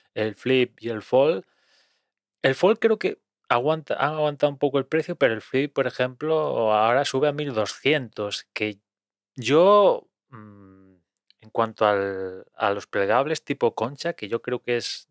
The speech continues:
dentro de los plegables el que comercialmente mejor están funcionando, yo hubiera aguantado el precio en mil,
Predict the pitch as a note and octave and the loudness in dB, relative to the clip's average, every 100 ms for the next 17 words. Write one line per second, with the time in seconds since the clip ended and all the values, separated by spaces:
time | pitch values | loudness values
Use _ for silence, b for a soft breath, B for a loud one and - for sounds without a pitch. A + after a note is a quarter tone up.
0 | _ - A#2 A#2 A#2+ A2+ G#2+ - G#2 G#2+ | _ -8 -6 -2 -2 -2 -6 -8 -4 -2
1 | G2+ F#2+ - _ _ _ _ - G#2+ A2 | -2 -6 -10 _ _ _ _ -8 -8 -8
2 | - G#2+ G2 - A#2+ A#2+ B2 A#2 G#2+ G2+ | -8 -4 -4 -2 -2 -2 -6 -4 -6 -6
3 | - B2 C3 B2+ A#2 A#2+ A2 G#2 A2+ C3 | -2 -2 -2 -6 -8 -14 -12 -8 -6 -4
4 | C#3 D#3+ E3+ - B B B B - A#2 | 0 0 0 -4 B B B B -2 2
5 | D3 C#3 B2+ C#3 C#3+ A#2+ - A2+ A#2 C3+ | 4 4 2 4 4 0 0 2 2 2
6 | - G#2+ A2 - C3+ D3+ D3+ C3+ A2 G2+ | 0 0 0 -2 0 0 2 2 2 0
7 | F#2+ F#2 F#2 F#2 - _ - G2+ G2 G2 | -4 -8 -10 -16 -20 _ -10 -10 -10 -10
8 | B2 C#3+ D3+ D#3+ E3 E3+ E3+ F3 F3 | -4 0 0 0 0 0 -4 -6 -12